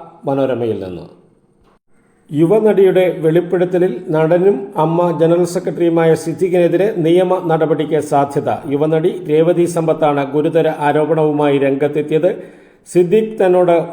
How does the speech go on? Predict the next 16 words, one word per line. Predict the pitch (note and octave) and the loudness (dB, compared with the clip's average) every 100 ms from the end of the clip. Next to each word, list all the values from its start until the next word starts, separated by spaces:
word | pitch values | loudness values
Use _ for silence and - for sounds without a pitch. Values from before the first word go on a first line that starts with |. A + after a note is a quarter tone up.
| F3+ | 0
മോശമായി | E3+ F3+ G#3+ G#3 G3+ F3+ - | 0 0 0 2 4 2 2
പെരുമാറിയെന്നും | E3 E3 D#3+ D#3 D#3 D3+ D3+ D3+ | 0 2 2 0 0 -2 -4 -2
ചെറിയ | D#3 F3+ G3 | 0 2 0
പ്രായത്തിലാണ് | F3+ E3+ E3+ E3 D#3+ D#3 D3 | 2 2 0 0 0 0 -2
ദുരനുഭവം | D#3 E3+ D#3+ D3 D#3+ D#3+ D#3+ | 0 2 2 0 0 0 -2
ഉണ്ടായതെന്നും | D3 D3 C#3+ D3 E3+ - D#3 | 2 2 2 0 -2 -4 -4
നടി | D3 C#3 C#3+ C#3+ | -2 -2 -4 -2
പറഞ്ഞു. | C3+ B2 G2 F2 - _ _ _ _ _ _ _ _ - | -2 -2 -4 -12 -18 _ _ _ _ _ _ _ _ -4
ആരോപണത്തോട് | C#3+ D#3+ D#3 E3 E3 E3+ G3 - | 0 2 2 0 2 2 2 -2
സിദ്ദിഖ് | E3+ D#3+ - D#3+ | -4 -4 -4 -4
പ്രതികരിച്ചിട്ടില്ല. | D3 D#3+ E3 D#3+ E3 D#3+ F#3 G#3 F3+ | -2 0 0 -2 -4 -2 -4 -4 -4
നിയമ | D#3 F3 F3+ F3+ | 0 0 2 0
നടപടി | E3 E3 D#3 D3+ | 0 -2 -4 -6
സ്വീകരിക്കാൻ | D#3 D#3 D3+ D3+ F3+ F3 | -6 -4 -4 -2 -2 -4
പോലീസ് | E3 D#3+ E3 D3+ - - - _ _ - | -6 -2 -2 -4 -10 -20 -20 _ _ -6
കൂടിയാലോചന | D#3 E3+ F3+ F3 F3+ F3 E3 | -2 2 4 4 4 2 0